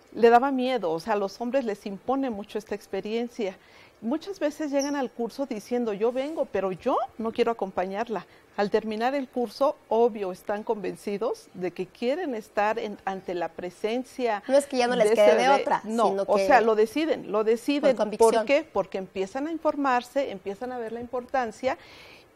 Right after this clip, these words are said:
Speaker 1: y llegan, o sea, es, se dan cuenta que es una fiesta, una fiesta de celebración de la vida, que llega la vida a su hijo y ellos se integran como familia. Entonces,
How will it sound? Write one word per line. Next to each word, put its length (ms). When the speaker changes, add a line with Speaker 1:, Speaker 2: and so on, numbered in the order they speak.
Speaker 1:
y 140
llegan, 360
o 60
sea, 180
es, 220
se 140
dan 140
cuenta 300
que 120
es 120
una 160
fiesta, 460
una 160
fiesta 320
de 60
celebración 720
de 80
la 140
vida, 300
que 200
llega 300
la 140
vida 180
a 60
su 180
hijo 380
y 100
ellos 220
se 80
integran 400
como 200
familia. 600
Entonces, 500